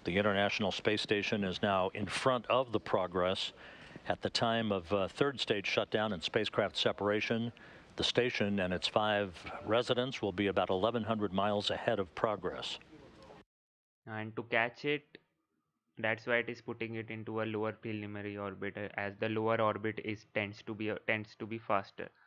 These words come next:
Speaker 2: and then it will just burn the, this, their engine. The s-, uh, Soyuz spacecraft will burn its engine, turn on the engine, and, uh, perform a home and transfer f-, to, for a two orbit rendezvous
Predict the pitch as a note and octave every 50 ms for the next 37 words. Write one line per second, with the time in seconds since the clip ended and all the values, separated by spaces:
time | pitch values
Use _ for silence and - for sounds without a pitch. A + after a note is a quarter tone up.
0 | - - - - - - - _ G2+ G2+ G2+ G2+ G2+ G#2 G#2 G2+ A2+ A2 A2 A2+
1 | A2 A2+ A2+ A2+ A#2 A2+ A2+ A2+ A2+ A2 G#2+ A#2 A2+ A2+ - - - G#2 A2 G#2+
2 | G#2+ A2 A2 A#2 A#2 A#2+ B2 _ _ _ _ _ _ _ _ _ - A2+ A2+ A2+
3 | A2+ A2 G#2+ G2+ A2 A2 A2 A2+ A2 A2+ - - A2 A2+ A2+ A2 A2+ A2+ A2 G#2+
4 | - C#3 D3+ E3+ F3 D#3 C3+ A2+ A2 A2 - - - - A#2+ A2+ - A2 G#2+ A2
5 | A2 A2+ - A2 G#2+ - - - A2+ G#2+ G#2+ - - - A2 G#2+ G#2+ G#2+ G#2 G#2
6 | G#2 G2+ G#2 G#2+ G#2+ G#2 G#2 G#2 G#2+ G#2 - - - - - _ _ _ _ _
7 | _ _ _ - - G#2+ G#2 G#2+ G#2 A2 B2+ C#3 D#3 - _ _ _ _ _ _
8 | - G#2+ G#2+ A2 G#2+ - A2+ A2 G#2+ A2 A2 G#2+ G#2+ G#2 G#2 G#2 G2+ A#2 C3+ C3+
9 | - - A2+ G2+ G2+ G2 G2+ G2+ F#2+ G#2+ G2+ G2+ G2+ G2+ G2+ G2 G#2 - _ _
10 | _ _ _ _ - G#2+ G#2 - A2+ A2 A2 A2 A2 A2+ G#2+ G#2 G#2+ A2 G#2+ G#2+
11 | - G#2 G2 G2 F#2+ - - G#2+ G2+ G2+ G2 - _ _ _ - G2+ G2 G2 F#2
12 | - _ _ _ _ _ _ _ _ _ _ _ _ _ _ _ _ - - A2
13 | G2+ G#2+ G#2 - _ _ - D3+ E3 E3+ F3+ - - - A#2+ A#2+ A2+ A2 A#2+ B2+
14 | A2+ A2+ A2+ G#2 G#2 G#2 G#2 G#2+ G#2 A#2 D3 F3